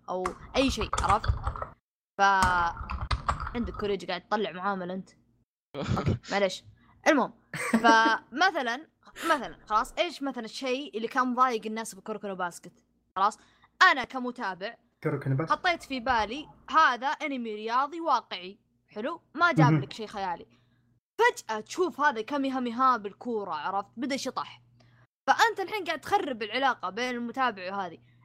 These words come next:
Speaker 1: الناس هذول اللي قاعدين يتابعون فيلم ميتال، ليش، ليش كذا يجون يقولون: "هذا منفوخ، هذا،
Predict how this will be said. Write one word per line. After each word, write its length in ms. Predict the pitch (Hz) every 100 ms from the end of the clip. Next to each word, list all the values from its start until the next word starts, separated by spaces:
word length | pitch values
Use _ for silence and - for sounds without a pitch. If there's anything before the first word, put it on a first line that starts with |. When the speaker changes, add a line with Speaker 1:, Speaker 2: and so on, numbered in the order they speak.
| _ -
Speaker 1:
الناس 760 | 262 269 440 - 277 254 247
هذول 240 | 254 294 285
اللي 120 | 220
قاعدين 220 | 233 262
يتابعون 360 | 285 262 233 262
فيلم 200 | 247 226
ميتال، 260 | 180 170 - _ _ _ _ _
ليش، 340 | 339 480 - - _ _ -
ليش 340 | 302 480 381
كذا 180 | - 370
يجون 240 | 269 247 302
يقولون: 200 | 285 277
"هذا 240 | 285 269
منفوخ، 520 | 240 233 269 269 -
هذا، 100 | 254